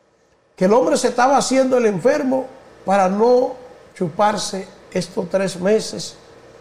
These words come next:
de medida de coerción en prisión. Que el hombre se está haciendo,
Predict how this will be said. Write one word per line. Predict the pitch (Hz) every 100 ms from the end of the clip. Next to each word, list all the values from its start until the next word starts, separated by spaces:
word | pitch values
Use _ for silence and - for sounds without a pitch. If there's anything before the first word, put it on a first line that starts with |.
| - - -
de | 156 160
medida | 170 165 185
de | 185
coerción | 185 170 151 - 180 165 160 - - -
en | 160 151
prisión. | 156 131 131 117 82 120 - - - _ _ _ _ _ _ _ _ _ _ _ _ _ _ _ _
Que | 175
el | 175
hombre | 233 247 233
se | -
está | 185 - 190 -
haciendo, | 147 - 185 175 170 151